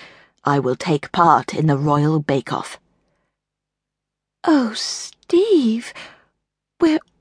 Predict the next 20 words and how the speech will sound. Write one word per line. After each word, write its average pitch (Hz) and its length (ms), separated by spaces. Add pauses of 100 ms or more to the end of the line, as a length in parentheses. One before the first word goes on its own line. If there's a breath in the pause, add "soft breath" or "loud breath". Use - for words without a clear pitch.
(120)
all 359 340
so - 460 (240)
proud 415 640
of - 160
you," 294 320 (720)
the 190 80
Queen 185 320
stammered, 170 480 (340 soft breath)
a 190 60
bit 190 200
tearful. 175 480 (1400)
"I 175 160
need 143 220
to 139 180
find 147 220
some 151 160
assistance," - 760 (440)
said 170 200
the 170 80
king. 170 280